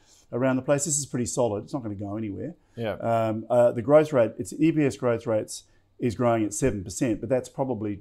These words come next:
Speaker 1: because of acquisitions. You know, so they're adding pubs, so their
Speaker 2: Yeah.
Speaker 1: earnings are going up based on that.
Speaker 2: Right.
Speaker 1: Uh, but as, uh, Scott mentioned, they're not running the pubs, which is, um, uh,
Speaker 2: Yeah.
Speaker 1: a lot better. They're just, uh, the,
Speaker 2: Yeah.
Speaker 1: uh, the landlord.
Speaker 2: The
Speaker 1: So
Speaker 2: landlord.
Speaker 1: I think it's okay.
Speaker 2: Okay.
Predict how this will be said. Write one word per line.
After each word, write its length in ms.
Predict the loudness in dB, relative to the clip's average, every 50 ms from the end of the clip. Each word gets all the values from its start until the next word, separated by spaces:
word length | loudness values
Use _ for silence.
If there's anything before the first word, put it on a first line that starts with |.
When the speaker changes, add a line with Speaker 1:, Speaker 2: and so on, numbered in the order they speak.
| -12 _
Speaker 1:
because 320 | -12 -6 -4 -4 -4 -2
of 260 | -2 -4 -4 -4 -4 -6
acquisitions. 500 | -10 -10 -8 -8 -8 -10 -10 -12 -14 -12
You 60 | -10 -10
know, 40 | -8
so 100 | -4 0
they're 100 | 2 4
adding 240 | 4 4 2 -2 -4
pubs, 340 | -4 -4 -4 -4 -6 -12 -20 _ _ _
so 120 | -8 -6 -4
their 100 | -2 -2
Speaker 2:
Yeah. 60 | 0
Speaker 1:
earnings 280 | 0 -2 -2 -4 -6 -6
are 60 | -6
going 240 | -6 -4 -4 -2 -4
up 120 | -4 -4
based 280 | -4 -6 -6 -6 -6 -8
on 100 | -8 -6
that. 220 | -6 -6 -6 -8 -12 _ _ _
Speaker 2:
Right. 240 | -6 -6 -4 -4 -4 -4
Speaker 1:
Uh, 220 | -2 -2 0 0 0
but 120 | 2 2
as, 320 | 4 4 2 0 -2 -4 0
uh, 200 | 2 2 2 0
Scott 280 | -2 -2 -2 -2 -2
mentioned, 340 | -2 -4 -6 -6 -8 -6 -6
they're 80 | -4 -4
not 140 | -6 -6 -6
running 260 | -6 -4 -4 -4 -6
the 60 | -6 -10
pubs, 300 | -12 -14 -14 -14 -12 -12
which 180 | -12 -12 -10
is, 200 | -12 -12 -12 -10
um, 340 | -10 -10 -8 -8 -8 -8 -10 -14 _ _ _ _ _ _ -8
uh, 40 |
Speaker 2:
Yeah. 240 | -6 -6 -4 -4 -4 0
Speaker 1:
a 60 | 0
lot 160 | 0 0 0 0
better. 240 | -4 -4 -4 -8 -8
They're 120 | -8 -8 -8
just, 220 | -8 -10 -12 -10 -12
uh, 60 | -12 -12 -10 -10
the, 100 | -10 -8
Speaker 2:
Yeah. 200 | -6 -6 -6 -4
Speaker 1:
uh, 180 | -4 -6 -6 -6
the 60 | -4
landlord. 380 | -4 -4 -2 -4 -6 -6 -6
Speaker 2:
The 40 | -2
Speaker 1:
So 80 | -2 0
Speaker 2:
landlord. 140 | 0 0 -2
Speaker 1:
I 40 |
think 120 | -2 -4 -4
it's 100 | -4 -4
okay. 300 | -6 -6 -6 -8 -10 -10 -14 -18 -14 -12
Speaker 2:
Okay. 280 | -12 -6 -4 -4 -4